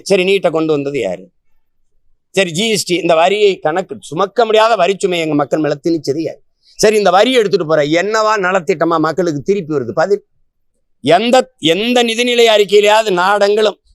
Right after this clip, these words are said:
இவ்வளவு வருவாய் பெருக்கம் சரக்கு மற்றும் சேவை வரியால, இந்த வரி நாடெங்கிலும் இப்படி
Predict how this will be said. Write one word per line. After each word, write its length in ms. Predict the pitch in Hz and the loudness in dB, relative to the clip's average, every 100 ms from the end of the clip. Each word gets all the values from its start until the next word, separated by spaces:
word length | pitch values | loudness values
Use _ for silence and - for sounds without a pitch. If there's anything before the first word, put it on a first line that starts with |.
| _ _ - | _ _ -2
இவ்வளவு 340 | 180 214 202 | 2 2 2
வருவாய் 400 | 190 220 226 208 196 | 2 4 2 2 0
பெருக்கம் 380 | 202 180 185 | -2 0 -4
சரக்கு 340 | - 180 185 190 | -2 -2 -2 -2
மற்றும் 320 | 180 147 175 | -4 -4 -4
சேவை 260 | 165 156 151 | -2 -2 -2
வரியால, 380 | 135 131 117 104 _ _ _ _ _ - | -2 -2 -4 -6 _ _ _ _ _ -4
இந்த 220 | 175 196 175 | -2 0 2
வரி 300 | 175 214 247 | 2 2 2
நாடெங்கிலும் 680 | 214 196 214 208 202 220 220 | 0 2 2 2 2 0 0
இப்படி 360 | 196 165 214 | -4 -2 -2